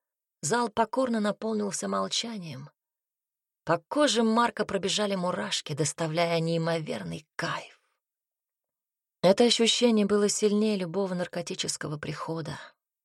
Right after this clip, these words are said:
Несравненное чувство, когда одно слово имело неограниченную власть над сотнями,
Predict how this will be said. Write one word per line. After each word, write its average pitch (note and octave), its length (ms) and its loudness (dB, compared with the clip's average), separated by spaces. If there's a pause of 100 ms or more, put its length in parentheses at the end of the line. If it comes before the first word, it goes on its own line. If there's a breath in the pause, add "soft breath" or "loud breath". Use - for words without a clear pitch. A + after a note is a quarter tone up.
(200)
Несравненное G#3 1120 2
чувство, - 600 -6
когда F#3 680 -2
одно F3 500 -2
слово G#3 680 -4
имело G3 320 -4
неограниченную F3+ 1000 -2
власть G3 500 -4 (240 loud breath)
над F#3 280 2
сотнями, D3+ 760 -6